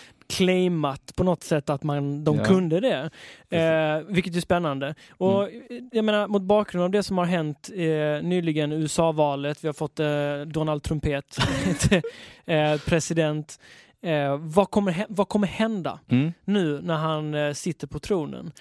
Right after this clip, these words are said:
Speaker 2: Precis.
Speaker 1: Eh, det är lite grann det vi ska försöka avhandla idag.
Speaker 2: Ja, precis. Och, och det har ju funnits sån här, eh, profeter eller som, som sysslar med så här profetior
Speaker 1: Mm.
Speaker 2: som ser in i
Speaker 1: Mm.
Speaker 2: framtiden. En av de kändaste i alla fall är ju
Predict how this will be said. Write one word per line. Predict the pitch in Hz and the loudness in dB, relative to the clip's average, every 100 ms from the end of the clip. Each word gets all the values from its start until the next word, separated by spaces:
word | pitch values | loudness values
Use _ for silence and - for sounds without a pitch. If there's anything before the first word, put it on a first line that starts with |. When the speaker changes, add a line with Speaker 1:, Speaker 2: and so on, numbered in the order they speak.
| - | -2
Speaker 2:
Precis. | 120 147 104 196 | -2 0 -4 -6
Speaker 1:
Eh, | 185 | -4
det | 190 | -2
är | 196 | -2
lite | 202 196 | -2 -2
grann | 185 185 | -2 0
det | 175 | -2
vi | 156 | -2
ska | 165 156 156 | -4 -4 -4
försöka | 180 165 175 | -4 -2 0
avhandla | 165 151 147 | 0 -2 -4
idag. | 156 143 | -4 -2
Speaker 2:
Ja, | 127 147 | 0 0
precis. | 165 160 | 0 -4
Och, | 131 131 | -2 -2
och | 135 | -2
det | 147 | 0
har | 156 | 0
ju | 165 | -2
funnits | - 196 170 151 175 - | -2 0 2 0 -2 -2
sån | 117 | 0
här, | 101 92 92 | 2 2 0
eh, | 90 - - - - _ - | 0 -4 -10 -16 -18 _ -4
profeter | - - 127 113 - 95 | -4 -4 -2 -2 -2 -2
eller | 92 - | -2 -2
som, | 104 101 - | -2 -2 -4
som | - | -4
sysslar | 110 123 - 123 | -2 -4 -2 0
med | 113 98 | 0 -2
så | - | -4
här | |
profetior | - 104 101 - 120 107 104 104 85 92 - - | -4 -6 -6 -6 -4 -2 -2 -2 -4 -12 -20 -10
Speaker 1:
Mm. | 160 | -4
Speaker 2:
som | 104 | -4
ser | 98 110 107 | 0 0 2
in | 107 | 0
i | |
Speaker 1:
Mm. | 82 | 0
Speaker 2:
framtiden. | 110 98 - 101 92 - - - - | -2 -2 -4 -2 -4 -6 -20 -18 -2
En | 135 131 | 0 0
av | 110 | 0
de | 104 101 - _ _ | 0 0 -6 _ _
kändaste | - - 117 123 - 95 | -4 0 0 0 -2 -4
i | |
alla | 90 | -2
fall | 92 - | -4 -2
är | 104 | -2
ju | 107 90 | -2 -4